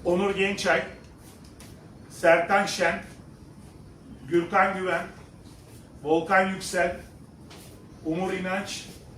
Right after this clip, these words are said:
Yücel Karaoğlu ve Altan İşgören. Ee, komodorumuz Göksel Karaevli, biz komodorumuz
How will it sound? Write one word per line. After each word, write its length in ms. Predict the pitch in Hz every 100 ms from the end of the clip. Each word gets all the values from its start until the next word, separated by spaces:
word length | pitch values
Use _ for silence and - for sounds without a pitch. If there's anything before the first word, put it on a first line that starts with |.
| - - - - - - - - 175
Yücel 380 | 156 190 190 190
Karaoğlu 580 | 190 196 190 190 196 - - - - - - - - - - 175
ve 160 | 185
Altan 360 | 175 170 175 185
İşgören. 480 | - 180 156 131 - - - - - - 151
Ee, 760 | 160 165 165 165 165 160 -
komodorumuz 760 | 175 185 190 190 202 214 - - - 160
Göksel 420 | 160 160 190 185
Karaevli, 500 | 185 196 190 196 196 - - - - - -
biz 200 | 190 -
komodorumuz 760 | 208 190 185 175 180 202 -